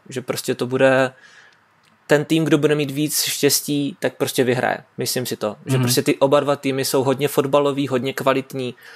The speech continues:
Speaker 1: a teďka rozhodne prostě to, jak se vyspí a jaký prostě bude štěstíčko, no.
Speaker 2: Mhm. Liam, myslíš, že může tento sobotnější zápas nějako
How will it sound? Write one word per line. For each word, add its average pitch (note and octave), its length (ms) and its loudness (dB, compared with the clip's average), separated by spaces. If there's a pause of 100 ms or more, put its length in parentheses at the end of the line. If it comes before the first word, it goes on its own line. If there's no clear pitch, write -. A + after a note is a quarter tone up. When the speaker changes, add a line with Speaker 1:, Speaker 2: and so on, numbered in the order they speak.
Speaker 1:
a - 60 -6
teďka B2+ 240 2
rozhodne B2+ 340 2
prostě B2+ 360 0
to, C3 140 2
jak B2+ 140 4
se - 120 2
vyspí B2 480 0
a A#2+ 60 6
jaký B2+ 240 2
prostě - 340 -2
bude B2 200 0
štěstíčko, B2 500 -4
no. G#2 180 -8 (140)
Speaker 2:
Mhm. D3 240 4 (260)
Liam, D3+ 260 4
myslíš, D#3 260 2
že D3 80 4
může C3+ 320 4
tento C3+ 240 0
sobotnější C3+ 540 0
zápas B2 420 2
nějako B2 560 0